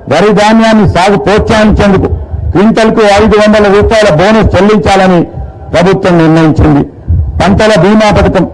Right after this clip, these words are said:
రైతులకు పంటల బీమా పథకం వర్తింపజేయడానికి ఈ సంవత్సరం నుండి ఫసల్ బీమా యోజన పథకంలో చేరాలని ప్రభుత్వం నిర్ణయించింది. ఈ పథకం కింద రైతుల తరఫున బీమా ప్రీమియంని ప్రభుత్వమే చెల్లిస్తుంది.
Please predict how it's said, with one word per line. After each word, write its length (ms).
రైతులకు 580
పంటల 260
బీమా 240
పథకం 380
వర్తింపజేయడానికి 920
ఈ 100
సంవత్సరం 420
నుండి 240
ఫసల్ 380
బీమా 320
యోజన 260
పథకంలో 680
చేరాలని 520
ప్రభుత్వం 420
నిర్ణయించింది. 540
ఈ 120
పథకం 360
కింద 200
రైతుల 440
తరఫున 360
బీమా 480
ప్రీమియంని 540
ప్రభుత్వమే 460
చెల్లిస్తుంది. 560